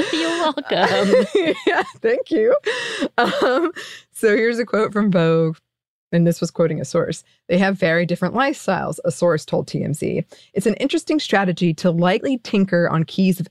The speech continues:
Speaker 2: absent motherhood, broadly painting Turner's alleged over-partying as a hindrance to fully serving the domestic needs of her family.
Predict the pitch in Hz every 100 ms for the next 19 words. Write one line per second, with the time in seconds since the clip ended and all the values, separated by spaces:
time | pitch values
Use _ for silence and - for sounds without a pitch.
0 | 139 160 - - 170 165 151 165 165 -
1 | - 180 196 226 220 185 170 175 175 -
2 | 165 165 160 165 160 160 180 190 - 170
3 | 151 151 - 247 240 208 160 165 - 151
4 | 135 - 214 208 214 - - - - -
5 | 214 247 233 196 190 175 156 139 165 202
6 | 226 170 165 151 151 - 180 165 147 -
7 | 185